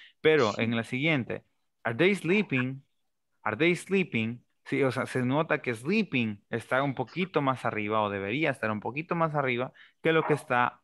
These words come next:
Speaker 1: are they, ¿sí? ¿Are they sleeping? ¿Are they sleeping? O sea, y hasta se trata como de dejar ese tonito al final para que se note que es una pregunta y que lo que se trata de conocer es si ellos están o no durmiendo. Luego,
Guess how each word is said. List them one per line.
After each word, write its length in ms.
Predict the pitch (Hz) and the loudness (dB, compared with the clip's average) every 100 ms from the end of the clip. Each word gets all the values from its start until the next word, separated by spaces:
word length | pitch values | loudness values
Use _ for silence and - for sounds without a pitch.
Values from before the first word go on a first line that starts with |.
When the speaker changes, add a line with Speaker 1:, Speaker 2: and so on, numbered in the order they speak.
| _ | _
Speaker 1:
are 280 | 104 95 98 | 0 0 0
they, 420 | 143 143 104 - _ _ | 2 2 0 -8 _ _
¿sí? 280 | - 101 - - - | -10 -10 -12 -12 -4
¿Are 140 | 107 | -2
they 200 | 127 196 | 2 2
sleeping? 640 | 196 123 143 196 233 240 _ _ _ _ _ _ | 2 -2 -2 0 -2 -4 _ _ _ _ _ _
¿Are 140 | - 101 | -4 2
they 160 | 165 | 2
sleeping? 680 | 196 - 127 143 208 226 - _ _ | 0 -2 -4 0 0 0 -4 _ _
O 80 | 120 | -4
sea, 140 | 127 | 0
y 80 | 120 | 2
hasta 200 | 120 127 | 0 -2
se 120 | 113 | -6
trata 280 | 104 135 180 | -4 -2 0
como 260 | 180 160 139 | 0 0 2
de 100 | 117 | 2
dejar 240 | 120 139 | 2 2
ese 180 | 160 156 | 0 -2
tonito 460 | - 120 131 143 180 | -2 0 0 -2 -2
al 100 | 170 | -2
final 420 | 151 151 180 220 _ _ - | -4 0 0 -2 _ _ -2
para 240 | 131 127 | 0 0
que 80 | 131 | -2
se 140 | - | -4
note 320 | 120 151 151 151 | -2 -2 -2 0
que 140 | 120 | 0
es 100 | 120 | 0
una 200 | 135 135 | -2 -2
pregunta 560 | 156 175 175 147 151 - _ _ | 0 0 -2 -2 -4 -6 _ _
y 140 | 131 | -12
que 300 | - 117 - - | -4 -4 -4 -4
lo 140 | 123 | -4
que 100 | - | -4
se 120 | 110 | -12
trata 260 | 107 127 147 | -6 -2 0
de 140 | 143 | 0
conocer 360 | 143 143 143 127 | 0 -2 0 0
es 100 | 117 | 0
si 80 | 117 | 0
ellos 280 | 120 120 113 | 0 0 -4
están 380 | - 113 139 131 | -4 -2 -2 -4
o 100 | 104 | -6
no 300 | 101 101 - | -4 -8 -8
durmiendo. 580 | 110 95 104 90 85 - _ _ - - _ _ | -10 -4 -4 -4 -8 -18 _ _ -18 -18 _ _
Luego, 440 | 135 160 113 92 | 0 2 0 -6